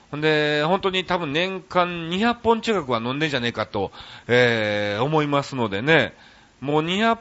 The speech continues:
本で五百円だと、えー、一万円変わってきますからね。えー、五十円だとね。はい。まあまあ、あのー、少しでも節約ということで、えー、買ってるんですけども、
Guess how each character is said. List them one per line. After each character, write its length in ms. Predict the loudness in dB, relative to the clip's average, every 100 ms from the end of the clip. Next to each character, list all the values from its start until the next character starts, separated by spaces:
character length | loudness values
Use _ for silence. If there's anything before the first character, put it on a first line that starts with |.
| -4
本 200 | -2 0
で 100 | -2
五 180 | 0 0
百 360 | 0 0 0 0
円 80 |
だ 100 | 0
と、 300 | -4 -4 -4 -6 -20 _
え 220 | -4 -2
ー、 20 | -2
一 240 | -4 2
万 220 | 4 6
円 140 | 2 0
変 160 | 2
わ 60 | 2
っ 20 |
て 400 | 4 6 6 4
き 100 | -2
ま 160 | -2 0
す 140 | -2
か 140 | -4 -2
ら 100 | 2
ね。 280 | 2 2 0 -18 -10
え 80 | -6
ー、 20 |
五 140 | -2 0
十 100 | -2
円 100 | -6
だ 80 |
と 120 | -6 2
ね。 240 | 2 2 -10 -20 -8
は 260 | 2 2
い。 80 | 0 -8 -14 -16
ま 160 | 0 2
あ 60 | 4
ま 140 | 4
あ、 80 | 2
あ 60 |
の 840 | 0 -4 -4 -4 -2 -2 -2 -4 -6
ー、 180 | -8 -6
少 100 | -4
し 100 | -2
で 80 |
も 140 | -2 -2
節 340 | -4 -6 -2
約 240 | -2 -2 -2
と 100 | -2
い 40 |
う 40 | -2
こ 120 | -2
と 140 | 0
で、 200 | 2 0 -4 -16 -18 -2
え 460 | 2 2 2 -2 -2
ー、 40 |
買 100 | -6
っ 20 |
て 180 | -4 -6
る 80 | -4
ん 60 |
で 80 | -6
す 80 | -8
け 80 | -6
ど 100 | 0
も、 300 | 4 4